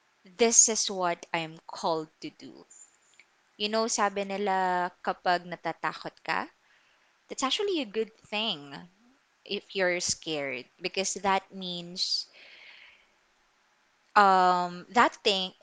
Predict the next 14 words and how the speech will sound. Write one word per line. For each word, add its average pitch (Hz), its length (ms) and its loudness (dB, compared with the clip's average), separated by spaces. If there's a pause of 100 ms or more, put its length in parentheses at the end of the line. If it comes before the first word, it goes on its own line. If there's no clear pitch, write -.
that 220 180 8 (240)
thing 214 220 -2
that 208 160 -6
you're 196 160 0
trying 180 500 -2 (120)
to, 165 440 -6
you 170 120 -4
know, 160 340 -8 (280)
do 214 400 -2 (160)
is - 300 -2
really 220 400 -2
important 165 640 -6 (160)
to 175 60 -6
you. 139 260 -12